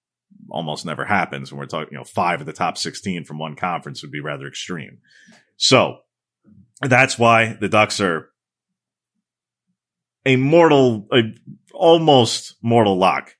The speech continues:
not to end up in the Spokane Regional. They could host in the first two rounds of the top sixteen seed, but then they are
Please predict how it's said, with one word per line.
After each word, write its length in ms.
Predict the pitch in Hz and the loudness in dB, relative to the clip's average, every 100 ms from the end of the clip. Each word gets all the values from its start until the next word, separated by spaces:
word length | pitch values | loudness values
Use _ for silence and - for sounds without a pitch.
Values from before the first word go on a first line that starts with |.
| _ _ _ _ | _ _ _ _
not 720 | 82 92 107 120 107 - - - - | -8 -2 0 2 0 -4 -12 -12 -8
to 180 | 110 95 | 0 0
end 140 | 90 | 0
up 140 | 87 85 | -4 -6
in 80 | |
the 80 | 80 | -10
Spokane 520 | - 98 85 87 78 | -8 -6 -6 -6 -8
Regional. 460 | 73 76 - 50 - _ _ - | -8 -10 -12 -16 -20 _ _ -6
They 120 | 85 | -6
could 160 | 90 - | -6 -2
host 320 | 110 135 - | 0 0 0
in 40 | |
the 80 | 143 | -2
first 320 | 147 151 143 | 0 0 0
two 100 | 175 | 0
rounds 320 | 151 143 139 | 2 2 2
of 80 | 147 | -4
the 80 | 139 | -2
top 240 | 143 139 | 0 0
sixteen 440 | - 147 - 139 123 | -4 -10 -6 -6 -4
seed, 420 | - 190 185 - _ _ _ _ _ _ - | -2 0 0 -4 _ _ _ _ _ _ -8
but 160 | 92 107 | -6 -2
then 120 | 104 | 0
they 120 | 101 | 2
are 200 | 95 | 0